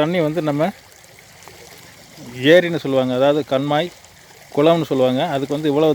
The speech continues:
தண்ணி வந்து வந்துக்கிட்டு இருக்குது. எவ்வளோ தண்ணி வருதுன்னு பாருங்க. அதாவது இன்னைக்கு வந்துட்டு இந்த க-, குளம் வந்துட்டு ஒரு அரை குளம், முக்கால் குளத்துக்கிட்ட வந்துரும்னு நினைக்கிறேன். எவ்வளோ ஸ்பீடாக வருது பாருங்க தண்ணி.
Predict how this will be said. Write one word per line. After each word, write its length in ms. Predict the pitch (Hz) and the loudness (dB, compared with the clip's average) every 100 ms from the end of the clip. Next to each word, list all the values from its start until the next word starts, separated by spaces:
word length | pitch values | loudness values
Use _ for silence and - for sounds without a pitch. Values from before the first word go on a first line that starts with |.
| 131 | 0
தண்ணி 200 | 135 170 | -2 -2
வந்து 160 | 147 160 139 | -2 0 -2
வந்துக்கிட்டு 320 | 139 135 123 | -2 -8 -12
இருக்குது. 260 | 117 120 185 - - - - - - - - - - - - - - - - - 123 | -8 -8 -8 -14 -20 -20 -20 -20 -20 -20 -20 -20 -20 -20 -20 -20 -20 -20 -20 -14 -2
எவ்வளோ 180 | 135 160 151 | 2 2 2
தண்ணி 180 | 160 160 | 0 0
வருதுன்னு 300 | 147 139 131 | -2 -2 -2
பாருங்க. 260 | 127 131 | 0 -2
அதாவது 240 | 131 160 151 | -2 -2 -2
இன்னைக்கு 260 | 151 165 156 | -6 -6 -6
வந்துட்டு 280 | 156 170 185 165 156 139 135 - - - - 147 | -8 -4 -4 0 -2 -2 -6 -16 -20 -20 -14 -6
இந்த 160 | 156 143 | -4 0
க-, 280 | 131 123 123 - - | 2 2 0 -6 0
குளம் 240 | 170 180 160 | 2 4 2
வந்துட்டு 240 | 160 190 160 | -2 -2 0
ஒரு 120 | 143 120 113 113 - - - - 123 123 | -2 -4 -8 -18 -20 -20 -20 -20 -4 0
அரை 120 | 170 - | 0 0
குளம், 240 | 185 175 | 0 0
முக்கால் 280 | 147 185 170 | -2 -2 0
குளத்துக்கிட்ட 460 | 165 165 143 127 160 214 - - - - - 127 139 | 0 -2 -4 -6 -8 -8 -18 -20 -20 -20 -18 -4 -2
வந்துரும்னு 380 | 160 175 156 | 2 2 2
நினைக்கிறேன். 320 | 131 127 131 139 | -2 -2 0 0
எவ்வளோ 180 | 180 160 - - | 2 0 -2 -16
ஸ்பீடாக 340 | - 185 190 160 | -4 0 2 2
வருது 160 | 147 139 | 0 -4
பாருங்க 260 | 127 127 143 123 | -4 -6 -6 -6
தண்ணி. 200 | 123 | -6